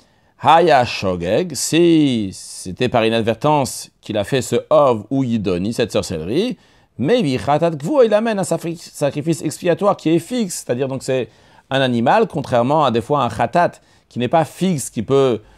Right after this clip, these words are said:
coûter plus cher ou moins cher, différent d'un animal si la personne n'a pas les moyens. Ici, c'est fixe, c'est toujours un animal. Maintenant, le Rambam nous dit, Keitzad Maaseh Ha'ov.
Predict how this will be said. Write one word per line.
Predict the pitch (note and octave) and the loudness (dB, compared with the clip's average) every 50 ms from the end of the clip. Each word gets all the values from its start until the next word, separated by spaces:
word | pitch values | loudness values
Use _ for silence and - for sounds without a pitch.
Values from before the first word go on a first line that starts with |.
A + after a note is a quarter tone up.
| _ _ _ _ _ _ _ _ _ _ | _ _ _ _ _ _ _ _ _ _
coûter | - B2 B2 - D3 | -6 -6 -2 -2 -2
plus | A#2 - C#3 D3 | -2 2 0 0
cher | C#3 - D#3 D3+ D3+ C3+ | 2 2 2 4 4 4
ou | B2+ B2 | 4 2
moins | B2+ C#3 C#3 C#3 | 0 0 -2 -2
cher, | A#2+ - E3 D#3 D3+ B2+ A#2 | 0 2 4 4 4 4 2
différent | A2 A#2 C3 B2 - C#3+ C3 C#3 | -2 -4 -6 -4 -2 -2 0 0
d'un | C3+ C3 C3 | 0 0 -2
animal | B2+ C3 C3+ C3+ C#3 C#3+ C#3+ B2 A2+ | -2 -2 0 0 2 2 2 2 0
si | A2 - - C3 | -4 -6 -4 -2
la | A#2 | -2
personne | - - A#2 A2 - C#3+ C3+ A#2+ | 0 0 -2 -2 0 -2 0 0
n'a | G#2+ | 0
pas | F#2 B2+ A#2+ | 0 2 2
les | A#2 | 2
moyens. | G#2+ G2+ G2 G#2+ C#3 F3+ G3+ G3 | 0 0 -4 -4 -4 -2 -2 -2
Ici, | E3 C#3 - G3+ G3 | -4 -4 -6 -8 -6
c'est | D3 D3+ D3 | -4 -4 -4
fixe, | - - B3 A#3+ F3+ - | -4 -2 -4 -4 -4 -6
c'est | G#3+ F3 | -6 -6
toujours | - E3 E3+ F#3 E3+ | -2 0 2 2 2
un | D3+ | 2
animal. | C#3+ C#3 C3+ B2+ A2 F#2 D#2+ D#2 - _ _ _ _ - _ _ _ | 2 0 2 2 0 0 -2 -4 -10 _ _ _ _ -20 _ _ _
Maintenant, | A2 A#2+ F3 A#3+ | -4 -2 0 2
le | B3+ A#3+ | 2 2
Rambam | G#3 F#3 A3+ B3+ B3 B3 A3 | 2 2 2 0 0 0 -2
nous | G3 F#3+ | -2 -2
dit, | F#3 B3 A3+ G3+ G3+ | -2 -2 -2 -2 -4
Keitzad | - - - B3 C#4 C#4 - - A#3 A3 G#3+ F#3+ | -6 -2 -2 0 0 0 0 4 4 4 4 4
Maaseh | F3+ G3+ A3+ A3 F3+ - F#3 F#3+ | 2 2 2 2 0 2 2 4
Ha'ov. | F3 C#3 B2+ C3 A2+ G2+ | 6 6 6 4 4 2